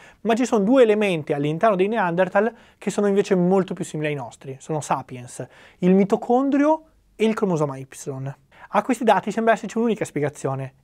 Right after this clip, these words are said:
I Neanderthal e i Sapiens, dai duecentomila ai trecentomila anni fa, si sono accoppiati da qualche parte e noi gli abbiamo dato il nostro mitocondrio e il nostro cromosoma Y,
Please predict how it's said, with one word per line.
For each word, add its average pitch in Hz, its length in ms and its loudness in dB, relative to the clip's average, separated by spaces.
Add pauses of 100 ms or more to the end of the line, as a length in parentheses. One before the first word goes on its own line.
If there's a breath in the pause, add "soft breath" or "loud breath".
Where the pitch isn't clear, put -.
I 156 120 -4
Neanderthal 160 800 2
e 160 100 -4
i 151 80 2
Sapiens, 143 540 -4
dai 160 120 0
duecentomila 165 640 -2
ai 160 40 2
trecentomila 151 540 -6
anni 139 180 -8
fa, 156 320 -2 (240 loud breath)
si - 160 -4
sono 240 180 -2
accoppiati - 840 -8
da - 180 -4 (120)
qualche 269 640 -2
parte - 600 -2 (220 loud breath)
e 214 140 4
noi 226 560 6
gli 165 80 2
abbiamo 175 520 2
dato 202 680 2
il 156 160 0
nostro 190 440 2
mitocondrio 156 720 2
e 170 120 -2
il 165 80 0
nostro 180 340 0
cromosoma 143 540 -8
Y, 160 100 -8